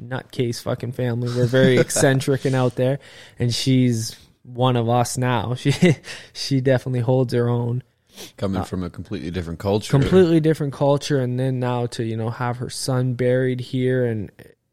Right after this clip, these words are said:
Speaker 1: I think of those things too, of how it must have really been tough on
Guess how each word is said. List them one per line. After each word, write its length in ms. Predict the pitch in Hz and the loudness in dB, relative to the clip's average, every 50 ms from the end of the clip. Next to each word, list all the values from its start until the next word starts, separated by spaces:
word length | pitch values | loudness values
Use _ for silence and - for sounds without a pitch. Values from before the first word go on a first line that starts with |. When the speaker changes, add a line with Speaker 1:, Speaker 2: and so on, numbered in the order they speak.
| _ _ _ _ | _ _ _ _
Speaker 1:
I 260 | - 98 82 92 123 131 | -10 -8 -4 -2 -2 -2
think 260 | - - 185 165 147 | 0 0 0 0 0
of 100 | 127 113 | 0 0
those 300 | 127 127 127 127 - - | 2 2 2 2 0 -2
things 180 | 127 113 113 - | -4 -6 -6 -4
too, 180 | - 143 123 | -2 -2 0
of 100 | 107 110 | 0 0
how 180 | 117 123 120 117 | 0 0 0 0
it 60 | 104 | 0
must 260 | 120 123 123 120 - - | -2 -2 -2 -4 -4 -6
have 120 | 127 117 | -4 -2
really 200 | 120 120 117 120 | 0 0 0 0
been 220 | 110 107 107 110 - | 0 -2 -4 -6 -8
tough 400 | - - - 117 113 - - 117 | -8 -6 -4 -4 -4 -6 -6 -6
on 400 | 117 110 107 110 110 107 - | -6 -6 -6 -6 -8 -8 -10